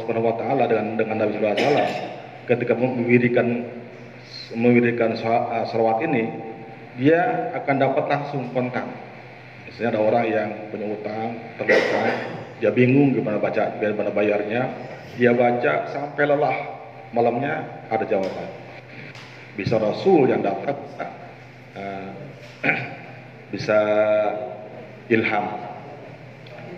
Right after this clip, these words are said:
Eh, <clears throat> saya bacakan ya.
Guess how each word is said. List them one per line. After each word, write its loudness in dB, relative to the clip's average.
Eh, 4
<clears throat> -16
saya 4
bacakan 2
ya. 4